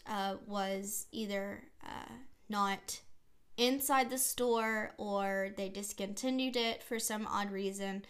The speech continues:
Uh, so we did have to buy some more stuff online. However, <laughs> we bought a whole bunch of stuff today, and we did not spend a dime. So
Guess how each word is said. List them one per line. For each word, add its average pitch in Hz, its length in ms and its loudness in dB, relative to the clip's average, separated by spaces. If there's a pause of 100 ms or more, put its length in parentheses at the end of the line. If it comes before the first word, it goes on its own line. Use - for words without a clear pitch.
(460)
Uh, 196 320 -2
so - 200 -4
we 214 100 -2
did 226 160 2
have 220 160 -2
to 208 80 -6
buy 202 160 2
some 196 240 -6
more 185 140 -8
stuff - 320 -6
online. 196 580 -2
However, 208 460 -2
<laughs> 202 40 -8
we 254 140 4
bought 214 400 4
a 214 40 -4
whole 208 360 0
bunch 202 300 -2
of - 60 -6
stuff - 300 -4
today, - 380 -8 (380)
and 208 200 0
we 202 80 2
did 208 140 -2
not 196 220 -2
spend 277 440 4
a 294 200 4
dime. 220 680 4 (380)
So 208 400 -2